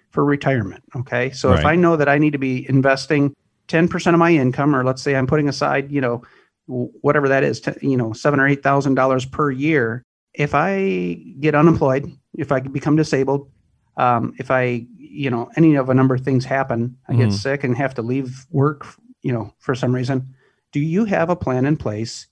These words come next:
Speaker 1: that will continue to make your monthly paycheck so that you don't fall behind? Secondly is, what will that do to all of our other plans, your saving and your investing plan? So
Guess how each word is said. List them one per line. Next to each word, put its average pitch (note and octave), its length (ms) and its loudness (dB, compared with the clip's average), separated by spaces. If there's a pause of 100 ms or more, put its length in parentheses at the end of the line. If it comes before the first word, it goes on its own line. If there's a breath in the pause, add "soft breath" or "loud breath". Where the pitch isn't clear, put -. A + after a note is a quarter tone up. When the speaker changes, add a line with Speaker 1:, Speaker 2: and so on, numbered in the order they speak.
Speaker 1:
that C3 120 -4
will C3 80 -6
continue B2+ 420 -2
to D3 160 0
make B2 240 -2
your C3 200 -6 (320)
monthly B2+ 400 -4
paycheck - 560 -6
so - 160 -6
that B2+ 180 -4
you B2+ 80 -2
don't C3+ 220 0
fall A#2 240 -2
behind? B2 500 -4 (240)
Secondly D#3 480 0
is, B2+ 340 -2 (380)
what D#3 300 0
will D#3+ 100 4
that D3 200 4
do D3 100 2
to C#3 100 4
all B2+ 200 4
of A#2+ 100 2
our A#2+ 360 2 (340)
other D3+ 200 2
plans, A#2 680 -6
your C3 300 0
saving C3+ 680 2
and B2 140 4
your B2 100 4
investing B2 380 0
plan? A2 320 -10
So C3+ 400 2